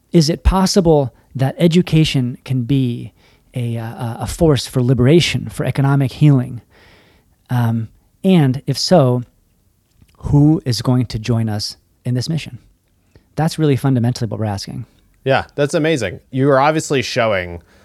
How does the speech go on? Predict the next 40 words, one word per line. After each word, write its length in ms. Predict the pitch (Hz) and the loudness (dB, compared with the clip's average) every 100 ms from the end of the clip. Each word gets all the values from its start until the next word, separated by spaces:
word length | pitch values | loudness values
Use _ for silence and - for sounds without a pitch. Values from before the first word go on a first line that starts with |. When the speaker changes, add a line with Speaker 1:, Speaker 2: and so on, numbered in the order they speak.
| _ - | _ -8
Speaker 2:
that 500 | 101 95 - - - _ | -4 -4 -4 -12 -18 _
by 220 | 104 98 | -4 -2
just 360 | 95 120 - - | -4 -8 -10 -12
giving 240 | 113 139 | -6 -4
people 240 | 127 - 110 | -4 -6 -4
an 60 | |
opportunity 480 | 110 104 101 123 104 | -4 -6 -8 -8 -8
to 60 | 87 | -10
do 80 | 95 | -10
something 360 | 117 101 104 | -10 -8 -8
that 200 | 95 87 | -8 -6
they 420 | 95 92 90 87 | -4 -4 -4 -6
want 480 | 82 90 95 113 - | -10 -10 -6 -6 -6
to 80 | 107 | -12
do, 320 | 90 98 95 | -8 -6 -4
or 160 | 92 90 | -6 -6
maybe 240 | 107 110 | -6 -6
even 220 | 101 98 95 87 | -6 -6 -8 -10
didn't 360 | 85 104 98 82 | -8 -10 -10 -8
know 340 | 98 110 107 | -4 -2 -2
was 260 | 95 98 90 | -4 -6 -6
possible 460 | - 123 131 - 101 | -2 -2 -2 -6 -8
to 100 | 87 | -6
them 440 | 95 90 90 87 - _ _ _ | -4 -4 -8 -12 -18 _ _ _
without 340 | 98 104 110 95 | -10 -4 -4 -4
having 460 | 117 113 113 107 | -2 -2 -4 -8
to, 520 | - 104 92 92 90 - | -10 -8 -8 -8 -10 -10
you 80 | 107 | -10
know, 100 | 95 | -8
take 220 | 117 104 | -10 -12
a 40 | |
huge 280 | 92 107 - | -10 -10 -8
financial 420 | 101 95 92 - | -8 -6 -8 -8
risk, 420 | 104 139 - - _ _ _ - | -2 -2 -2 -10 _ _ _ -12
it's 160 | 110 | -4
obviously 440 | 120 117 107 107 95 | -2 -2 -4 -8 -8
changing 380 | - 104 90 90 | -8 -8 -8 -6
lives 320 | 92 87 87 | -6 -6 -10
and 120 | 87 | -14
careers. 640 | - 101 104 85 82 - | -10 -6 -6 -6 -8 -14